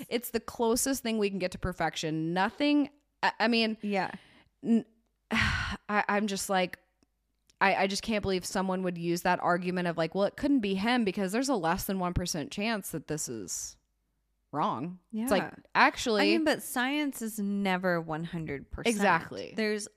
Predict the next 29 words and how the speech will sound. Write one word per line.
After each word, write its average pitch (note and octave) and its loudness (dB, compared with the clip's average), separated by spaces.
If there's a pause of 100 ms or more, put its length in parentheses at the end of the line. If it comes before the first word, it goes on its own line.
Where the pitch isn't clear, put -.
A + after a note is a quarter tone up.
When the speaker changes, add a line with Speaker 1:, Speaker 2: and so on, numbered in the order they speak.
Speaker 2:
always G#3 0
an F#3+ -2
anomaly. E3+ -4
Speaker 1:
Yeah. E3+ 2 (920)
You A#3 2
know, B3 4
it's G#3 -4
funny, F#3 2 (340)
a-, F#3+ 4
and F3+ 2
again, D#3+ 0
I, D#3 -2
I D#3 -6
keep F3+ -8
going D#3 0
into D3+ -2
all D#3 2
these D3 -6
metaphors. C#3+ -6
Birth F#3 -2
control F3 -2
was E3 -2
one. E3 -2
Here's G#3+ -2
another G3+ 2
one. D3 0
Like, D3+ -2
Speaker 2:
<laughs> - -16
Speaker 1:
even C4+ 6